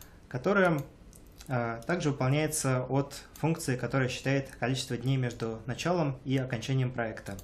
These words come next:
Аналогично мы можем добавить сюда и минимальную длительность про-, дли-, длительность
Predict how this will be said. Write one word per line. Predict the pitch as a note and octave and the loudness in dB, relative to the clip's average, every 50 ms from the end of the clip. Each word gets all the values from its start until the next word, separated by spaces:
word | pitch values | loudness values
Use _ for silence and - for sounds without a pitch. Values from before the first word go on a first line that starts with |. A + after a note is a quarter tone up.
| - - - - - - - - - - - - - - - - - - - - - - - - - - - - - - - - - - - - - - - - - - | -14 -16 -14 -12 -12 -12 -12 -14 -18 -18 -16 -18 -16 -12 -12 -10 -10 -10 -12 -12 -14 -16 -16 -14 -10 -8 -8 -8 -8 -10 -12 -14 -14 -16 -18 -18 -18 -18 -18 -18 -10 -4
Аналогично | - C#3+ C#3 C#3+ E3 G3+ G3+ - D3+ C3+ | 0 2 4 4 2 2 -2 0 2 2
мы | C3+ | 4
можем | C#3+ C#3+ C3+ | 4 4 4
добавить | B2+ B2+ B2+ C3+ D3+ D3+ C#3 - | 4 4 4 4 4 4 4 2
сюда | - - B2 B2 B2+ B2+ B2 | 0 -4 -2 0 0 0 0
и | B2 - C3 C3 B2+ C3 B2+ B2 B2 A#2+ A#2 - - - - - - - - - - - - - - | 0 -2 -2 0 0 0 0 0 -2 -4 -4 -8 -10 -12 -12 -12 -10 -8 -8 -8 -8 -8 -10 -8 -4
минимальную | C3+ B2+ B2+ C3 D#3 F3 F#3 E3+ D#3 | 0 0 2 4 4 4 4 4 2
длительность | C#3 C#3 D3+ C#3+ - - C#3 C3 B2+ - - | 2 2 0 0 0 0 0 0 -2 -2 -2
про-, | C#3 C3+ C3+ C3+ C3+ | -2 0 0 0 -2
дли-, | B2+ C3+ C#3 C#3 | -2 -2 -2 -2
длительность | C3 C3 C3 C#3 C3 - C3+ C3 C3 B2+ - - - | -2 0 0 0 0 2 0 -2 -2 -2 -4 -6 -8